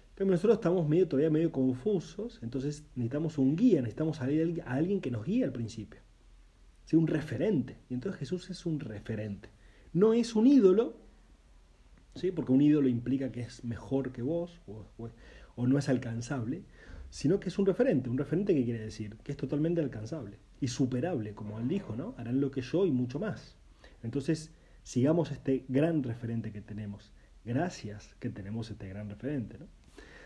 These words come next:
<clears throat> "Mi mente será com-, será siempre como la tuya porque fuimos creados iguales.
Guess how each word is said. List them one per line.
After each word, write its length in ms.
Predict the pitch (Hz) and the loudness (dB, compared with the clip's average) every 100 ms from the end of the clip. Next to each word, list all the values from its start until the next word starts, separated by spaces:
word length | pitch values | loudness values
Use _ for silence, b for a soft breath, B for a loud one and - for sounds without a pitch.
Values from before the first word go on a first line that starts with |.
| B B - - - | B B -20 -4 6
<clears throat> 600 | 240 226 196 151 120 120 | 8 10 8 6 2 2
"Mi 160 | 139 185 | 4 6
mente 280 | 254 262 | 4 2
será 340 | 220 165 175 175 | -2 0 0 0
com-, 220 | 165 160 - | -6 -8 -10
será 300 | - 135 156 | 0 0 0
siempre 440 | - 175 202 202 | 0 0 2 0
como 220 | 170 131 | 0 0
la 140 | 123 123 | -2 -4
tuya 280 | 180 170 165 | -6 -6 -6
porque 220 | 120 120 | -6 -6
fuimos 280 | 135 151 151 | -2 -4 -4
creados 440 | 120 120 127 - | -6 -4 -6 -6
iguales. 480 | 117 113 107 104 | -6 -6 -10 -16